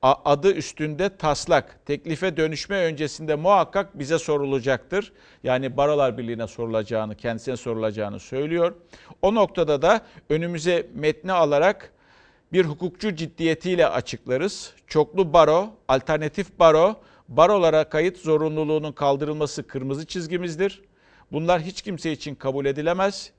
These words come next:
Devletimiz de hiç zannetmiyorum akışın farklı bir yöne doğru seyretmesine izin versin. Sonunda, e, bu tartışmaların sonrasında üç gün sonra Feyzioğlu bu açıklamayı yaptı. Biraz daha uzun bir metin, aldığımız bölümde bu.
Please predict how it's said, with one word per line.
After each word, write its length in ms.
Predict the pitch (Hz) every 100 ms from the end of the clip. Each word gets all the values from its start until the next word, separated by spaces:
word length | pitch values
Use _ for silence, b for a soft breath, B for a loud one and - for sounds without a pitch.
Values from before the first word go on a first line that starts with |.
| _
Devletimiz 760 | 123 143 156 165 170 185 160
de 120 | 147
hiç 260 | 127 190 -
zannetmiyorum 1080 | 139 147 156 180 190 185 170 139 131 196 220 b b b b -
akışın 400 | 131 151 - 185
farklı 480 | - 147 143 180 160
bir 80 |
yöne 340 | 139 139 135 131
doğru 220 | 135 123
seyretmesine 800 | - 160 147 139 143 - 180 196
izin 400 | 147 131 180 185 135
versin. 500 | 143 135 - 180 208
Sonunda, 640 | - 151 156 143 156 180 - 135
e, 200 | 135 156
bu 40 |
tartışmaların 680 | - 143 127 - 123 120 120
sonrasında 520 | - 147 127 135 151
üç 160 | 156 -
gün 120 | 131
sonra 360 | - 120 156 - B B
Feyzioğlu 640 | 139 135 123 139 120 165 - B -
bu 100 | 147
açıklamayı 540 | - - 135 127 143
yaptı. 280 | 113 - 117
Biraz 300 | 143 104 117
daha 140 | 135
uzun 340 | 117 113 127 110
bir 80 |
metin, 320 | 104 110 160 - -
aldığımız 420 | 127 120 127 110
bölümde 360 | 113 117 127
bu. 100 | 120